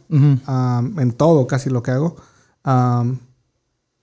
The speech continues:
Speaker 2: sería lo, lo que haría un poquito diferente.
Speaker 1: Simón.
Speaker 2: Am, pero en sí,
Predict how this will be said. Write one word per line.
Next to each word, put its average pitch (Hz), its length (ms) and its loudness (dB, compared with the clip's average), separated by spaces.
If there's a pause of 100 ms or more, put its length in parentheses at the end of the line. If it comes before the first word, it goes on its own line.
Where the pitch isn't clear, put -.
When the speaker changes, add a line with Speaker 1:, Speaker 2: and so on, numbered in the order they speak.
Speaker 2:
sería 135 280 2
lo, 135 200 2
lo 123 180 0
que 131 100 0
haría 127 260 4
un 127 80 0
poquito 123 280 -2
diferente. 143 440 -4
Speaker 1:
Simón. 131 560 -2
Speaker 2:
Am, 131 500 2
pero 139 160 2
en 139 60 2
sí, 208 680 4